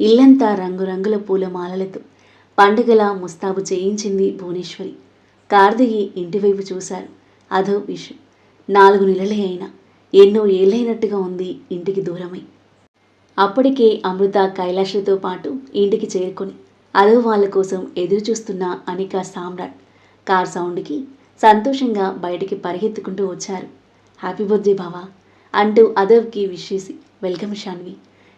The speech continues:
I'm so happy for you," అంటూ అనిక ఇషుని హగ్ చేసుకుని వదిలితే అధవ్కి హగ్తో విషెస్ తెలిపి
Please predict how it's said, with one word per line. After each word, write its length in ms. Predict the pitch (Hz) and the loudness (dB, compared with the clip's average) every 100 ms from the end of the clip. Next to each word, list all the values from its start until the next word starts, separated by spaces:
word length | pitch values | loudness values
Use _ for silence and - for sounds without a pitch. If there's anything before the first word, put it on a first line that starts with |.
| - 185 | -14 -12
I'm 120 | 170 | -12
so 180 | - 208 | -12 -12
happy 400 | 196 185 208 196 | -10 -10 -8 -8
for 100 | 190 | -10
you," 100 | - - _ _ _ - | -12 -20 _ _ _ 0
అంటూ 380 | 214 226 240 214 | 2 2 0 0
అనిక 440 | 185 190 190 190 - | -2 -4 -6 -8 -8
ఇషుని 380 | 190 - 214 202 | -10 -6 -4 -4
హగ్ 300 | 185 160 240 | -8 -8 -6
చేసుకుని 320 | 226 - 190 | -6 -4 -4
వదిలితే 440 | 175 175 190 - - _ _ _ - | -4 -8 -12 -14 -20 _ _ _ -2
అధవ్కి 500 | 190 208 220 214 196 | 4 6 4 2 -6
హగ్తో 440 | 190 180 170 214 196 | -6 -10 -4 0 2
విషెస్ 440 | 165 - 190 - | 0 -8 -10 -8
తెలిపి 340 | 175 175 151 | -10 -8 -10